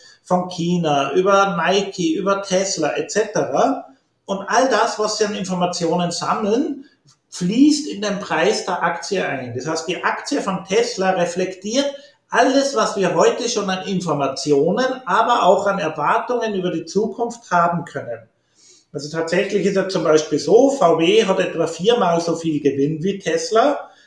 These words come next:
Tesla ist aber zehnmal so viel wert wie V W. Wie kann das sein? Weil da schon die Erwartung drin ist, dass die Gewinne von Tesla steigen werden und die von V W aber eher sinken. Und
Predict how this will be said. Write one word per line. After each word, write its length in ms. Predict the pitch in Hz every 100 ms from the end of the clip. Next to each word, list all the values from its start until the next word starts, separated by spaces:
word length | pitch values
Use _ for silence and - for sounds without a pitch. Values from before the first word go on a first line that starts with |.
| _
Tesla 360 | - 160 165 202
ist 200 | 190 190
aber 320 | 190 196 -
zehnmal 460 | - 165 175 180 175
so 140 | 190
viel 220 | 170 214
wert 320 | 226 285 285 160
wie 120 | 160
V 260 | 143 123
W. 260 | 123 113 92 _ _ _ _
Wie 160 | 156
kann 300 | 170 160 170
das 260 | 139 127 -
sein? 480 | - - 214 320 294 _ _ -
Weil 160 | 151 160
da 100 | 190
schon 200 | 196 175
die 120 | 175
Erwartung 760 | 151 143 196 285 311 190 165
drin 280 | - 147 143
ist, 220 | 190 220
dass 160 | 185 185
die 100 | 160
Gewinne 340 | 170 170 180
von 180 | 170 156
Tesla 360 | 165 147 - 135
steigen 520 | - 135 135 175 208
werden 300 | 214 220 214
und 140 | 196
die 80 | 180
von 200 | 175 156
V 260 | 147 143 139
W 220 | 131 160
aber 220 | 185 196
eher 300 | 139 143 170
sinken. 640 | 175 - 196 190 - 123 110 _ _ _ _ - - - _ _
Und 300 | - 180 170